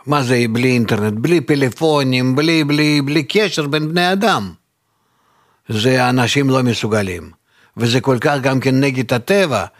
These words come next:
אני מבין שכדאי לנתק ואחר כך לחבר את זה בצורה נכונה, אבל <laughs> אינטרנט לא מסוגל לזה. זה אנשים צריכים לעשות.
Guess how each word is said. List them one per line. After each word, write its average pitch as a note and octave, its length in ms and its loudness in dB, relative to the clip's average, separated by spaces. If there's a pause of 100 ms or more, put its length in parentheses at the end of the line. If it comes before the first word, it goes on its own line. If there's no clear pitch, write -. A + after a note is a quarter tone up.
(260)
אני C#3+ 200 2
מבין A3 420 2
שכדאי E3 520 0
לנתק D#3+ 640 0
ואחר C#3 360 0
כך C3 160 -8
לחבר C#3+ 460 0
את C#3 60 -2
זה C3+ 100 0
בצורה C3+ 360 -2
נכונה, C3 540 -2 (440)
אבל C#3 260 0
<laughs> - 60 -12
אינטרנט F3+ 520 0
לא F#3 100 4
מסוגל D#3+ 460 0
לזה. B2 380 -2 (520)
זה C3 220 0
אנשים C#3 380 0
צריכים C#3+ 360 -2
לעשות. A2 540 -4